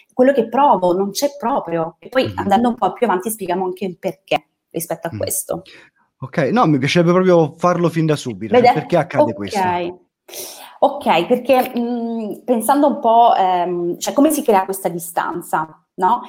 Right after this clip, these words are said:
Speaker 1: Ehm, dobbiamo fare una piccola cornice, no? Eh, rispetto al, e questo, eh, lo dice benissimo Liz Miller nel libro Il dramma del bambino dotato e la ricerca del vero sé,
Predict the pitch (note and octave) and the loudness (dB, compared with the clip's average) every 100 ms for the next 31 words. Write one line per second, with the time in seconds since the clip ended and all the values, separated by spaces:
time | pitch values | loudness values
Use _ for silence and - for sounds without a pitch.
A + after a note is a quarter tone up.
0 | - - - G#3 G#3 G3+ G3+ G3 F#3+ - | -18 -12 -2 0 0 0 -4 -4 -6 -10
1 | - A3 C4+ C#4 B3+ G#3+ A3 - A#3+ G3+ | -4 0 2 2 0 -2 -4 -2 0 0
2 | G3 F#3+ F3+ F3 E3+ F3 G3 A#3+ - G3+ | 0 0 0 -2 -2 -2 2 2 0 -2
3 | F#3 G#3+ - - G#3+ G#3+ B3 G3 G3 G3 | -2 -2 -2 0 -2 0 0 2 2 0
4 | G3+ G3 - - A3 A3 G3 F3+ F#3 F3+ | 2 2 0 -4 -6 0 0 0 -2 -4
5 | F3 E3+ E3+ F3 - E3+ F#3 F#3+ F#3+ G#3+ | -4 -4 -6 -6 -8 -4 -2 -4 -4 -2
6 | F3+ F#3+ F#3+ F3+ F#3 F#3 F3+ F3+ G3 F#3 | 0 0 -2 -2 -2 0 0 0 0 0
7 | E3+ F#3+ F#3 F#3+ F3 F3+ F#3 A3 F3+ E3 | 2 0 -2 -2 0 0 0 0 -2 -4
8 | D#3+ F3 G3+ F3+ E3+ F3+ F#3+ G#3+ F#3 E3+ | -4 -6 -8 -8 -2 2 2 0 -4 -4
9 | F#3+ - G3 E3 E3+ F3 F3+ D#3+ F3+ | -6 -4 -2 -2 -2 -2 -2 0 2